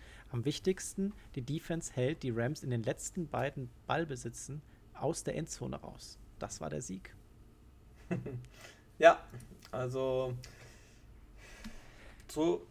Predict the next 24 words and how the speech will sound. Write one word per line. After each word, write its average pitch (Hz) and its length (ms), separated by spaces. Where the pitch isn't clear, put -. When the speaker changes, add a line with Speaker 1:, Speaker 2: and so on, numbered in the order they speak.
Speaker 2:
schnell 160 260
kann's 165 240
gehen. 170 260
Und 160 80
dann 135 100
hast 143 140
du - 40
als 147 220
Rams 151 240
verloren, 175 520
dreiundzwanzig 143 680
zwanzig. 123 500
Also 113 220
ich 120 240
konnte 131 200
es - 80
nicht 143 140
so 139 140
ganz 131 200
glauben, 127 280
dass 123 140
das 123 260
so 151 240
ausgeht. 131 580